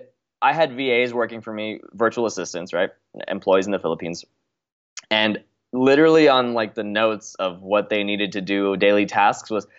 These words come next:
check if we were banned, check if our domain stats were less, like, we were getting less clicks than usual. Every week, our domains would get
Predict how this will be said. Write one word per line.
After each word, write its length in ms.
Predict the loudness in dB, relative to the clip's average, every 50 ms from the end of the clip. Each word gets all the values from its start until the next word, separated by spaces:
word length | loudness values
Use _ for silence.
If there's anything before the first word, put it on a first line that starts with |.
| _ _ _
check 260 | -2 0 0 0 0
if 120 | -2 -4 -2
we 120 | -4 -4
were 140 | -2 -4 -2
banned, 420 | -2 -2 -2 -2 -2 -4 -6 -8 -12 _ _ _ _ _
check 240 | -4 -2 -2 -2 -2
if 80 | 0
our 140 | 0 0 2
domain 440 | 2 0 -2 0 -2 -2 -2 -4 -4
stats 440 | -4 -2 0 0 0 0 -2 -4 -6
were 300 | -4 -4 -4 -4 -6 -10
less, 420 | -12 -6 -2 0 0 0 0 0
like, 240 | 0 -2 -2 -2 -4
we 120 | -4 -2 -2
were 80 | 0
getting 260 | 0 0 0 0 0
less 180 | 0 0 0 0
clicks 220 | -2 -4 -4 -2
than 160 | -2 -2 -2 0
usual. 400 | 0 0 0 0 0 0 -2 -4 _ _ _ _ _ 2
Every 320 | 2 2 4 4 2 2
week, 440 | 2 2 0 -2 -2 -2 -4 -8 -18 _ _ _ _ _ _ _ -2
our 140 | 0 0 2
domains 440 | 2 0 0 0 0 0 -2 -2 -4
would 140 | -8 -4 -4
get 240 | -4 -4 -4 -8